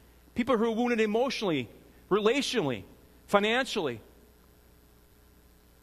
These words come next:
Maybe, uh, intellectually, they've been wounded. What can you do to come alongside them? Maybe they've, they've been wounded by their parents, or wounded by betrayal, or wounded by grief. And people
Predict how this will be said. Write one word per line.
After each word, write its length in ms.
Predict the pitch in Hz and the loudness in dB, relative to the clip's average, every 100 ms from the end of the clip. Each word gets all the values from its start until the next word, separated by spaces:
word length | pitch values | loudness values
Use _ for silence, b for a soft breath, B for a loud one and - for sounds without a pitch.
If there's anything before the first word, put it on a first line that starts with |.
| - - - - - - - - | -20 -20 -20 -20 -20 -20 -20 -6
Maybe, 400 | 165 220 220 202 | 0 0 0 0
uh, 240 | 180 165 160 | 0 0 0
intellectually, 720 | 208 202 240 - 233 147 95 - | 0 2 0 -2 -4 -4 -4 -8
they've 80 | 156 | -2
been 180 | 147 143 | -2 0
wounded. 320 | 147 135 117 - - - - - - - _ _ - - _ _ _ - - _ _ _ - - - - - - | -2 -4 -8 -14 -20 -20 -20 -20 -20 -20 _ _ -20 -20 _ _ _ -20 -20 _ _ _ -20 -20 -20 -20 -20 -6
What 200 | 156 220 | -2 0
can 160 | - 208 | 0 0
you 160 | 226 | -2
do 360 | 175 170 147 135 - - - - - | 0 0 -2 -6 -14 -20 -20 -16 -10
to 60 | 147 | -4
come 180 | 190 | 0
alongside 560 | 180 175 170 - 190 185 | 0 0 0 0 0 0
them? 120 | 156 | 0
Maybe 200 | 180 208 | 2 4
they've, 300 | 208 190 156 | 2 0 4
they've 140 | 202 185 | 4 6
been 160 | 185 | 2
wounded 260 | 196 220 190 | 2 2 4
by 120 | 185 | 4
their 120 | 175 | 2
parents, 500 | - 220 214 226 208 | -2 -2 0 0 0
or 40 | 175 | -2
wounded 240 | 185 202 | 0 2
by 160 | 180 165 | 2 2
betrayal, 720 | 156 - 202 202 214 220 214 B B B | -2 -2 0 0 0 -2 -4 B B B
or 120 | 165 | 0
wounded 260 | 180 208 170 | 2 2 2
by 140 | 180 | 2
grief. 580 | 147 156 196 233 - - - - - | 0 -2 0 -2 -6 -18 -20 -20 -4
And 140 | 208 | -4
people 460 | - 247 254 220 | 0 0 2 0